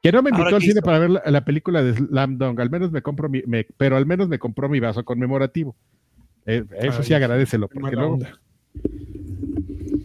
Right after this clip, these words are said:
Speaker 1: Y Mauricio nos dice, "Buenas noches, honorables viejos payasos. Yo solo quiero saludarlos a todos y preguntarles, ¿de qué juego les gustaría ver un,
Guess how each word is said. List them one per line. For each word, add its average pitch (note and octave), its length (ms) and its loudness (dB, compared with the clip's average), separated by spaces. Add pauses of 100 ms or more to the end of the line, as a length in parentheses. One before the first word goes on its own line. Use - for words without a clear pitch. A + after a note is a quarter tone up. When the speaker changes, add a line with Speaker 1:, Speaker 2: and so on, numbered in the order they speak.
(200)
Speaker 1:
Y C3 400 4
Mauricio D#3+ 400 4
nos E3 160 2
dice, F3 240 4
"Buenas A#3+ 400 4
noches, G3 1080 4
honorables D3 520 4
viejos D#3 280 -2
payasos. A#2+ 460 0
Yo G3+ 100 0
solo G#3 240 -2
quiero F3+ 360 0 (380)
saludarlos D3 540 2
a C#3 60 2
todos G#3 260 0
y F#3 80 0
preguntarles, C#3+ 680 2
¿de G#3 100 4
qué C#4 100 0
juego C#4+ 220 0
les F#3+ 160 4
gustaría D3+ 440 4
ver D#3+ 180 4
un, D#3 420 -4